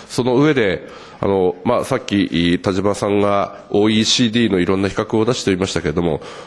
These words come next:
基本的には学ぼうと思っている高校生等々の、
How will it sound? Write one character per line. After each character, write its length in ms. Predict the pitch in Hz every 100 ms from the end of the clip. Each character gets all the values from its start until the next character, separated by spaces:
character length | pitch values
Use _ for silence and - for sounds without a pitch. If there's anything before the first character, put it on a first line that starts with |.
| -
基 120 | -
本 240 | 135 160 165
的 280 | 165 175 180
に 140 | 180
は 360 | 170 107 - -
学 280 | 101 117 127
ぼ 160 | 135
う 40 | 131
と 100 | 107
思 120 | 110
っ 40 |
て 200 | 110 -
い 20 | 104
る 100 | 92
高 220 | 104 101
校 220 | 107 101
生 300 | - 95 87
等 260 | - 98 -
々 220 | 104 90
の、 260 | 104 82